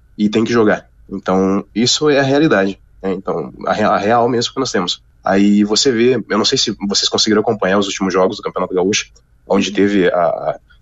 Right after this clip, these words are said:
Speaker 1: essa questão da diferença de gols.
Speaker 2: Uhum, sim,
Speaker 1: É,
Speaker 2: sim,
Speaker 1: vocês
Speaker 2: na última
Speaker 1: conseguiram
Speaker 2: temporada,
Speaker 1: acompanhar
Speaker 2: claro,
Speaker 1: a
Speaker 2: claro.
Speaker 1: diferença? Foi, foi muito gritante, né? Aí você vê, eu, eu vou te falar, a dupla Grenal tem que fazer isso mesmo, porque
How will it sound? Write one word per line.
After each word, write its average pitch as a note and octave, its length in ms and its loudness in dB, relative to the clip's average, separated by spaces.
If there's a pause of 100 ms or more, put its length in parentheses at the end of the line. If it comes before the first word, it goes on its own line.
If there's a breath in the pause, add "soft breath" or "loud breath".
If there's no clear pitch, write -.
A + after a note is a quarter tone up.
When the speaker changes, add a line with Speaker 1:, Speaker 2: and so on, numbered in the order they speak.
(160)
Speaker 1:
essa - 200 -4
questão - 180 0
da G#2+ 80 4
diferença G#2+ 560 0
de A2 100 -2
gols. G2+ 560 0
Speaker 2:
Uhum, G#3+ 400 -6
sim, - 120 -10
Speaker 1:
É, - 20 -4
Speaker 2:
sim, - 60 -6
Speaker 1:
vocês - 100 -6
Speaker 2:
na F3 60 -2
última - 260 -4
Speaker 1:
conseguiram - 360 0
Speaker 2:
temporada, G3+ 240 0
Speaker 1:
acompanhar - 180 0
Speaker 2:
claro, F#3 160 -6
Speaker 1:
a D#3+ 40 -4
Speaker 2:
claro. - 140 0
Speaker 1:
diferença? - 460 -2 (800)
Foi, A#2 200 0
foi B2 200 0
muito D3+ 240 2
gritante, G#2+ 560 -4 (100)
né? F#2 220 -8 (100)
Aí G2+ 180 0
você A#2 300 2
vê, C3 320 2
eu, G2+ 160 2
eu C3 80 6
vou C3 80 4
te - 80 -6
falar, D#3 380 2
a - 160 2
dupla C#3 240 0
Grenal A#2 240 2
tem C3 120 0
que B2 80 -8
fazer G#2 200 2
isso G#2 200 0
mesmo, A#2 280 0
porque F3 360 -2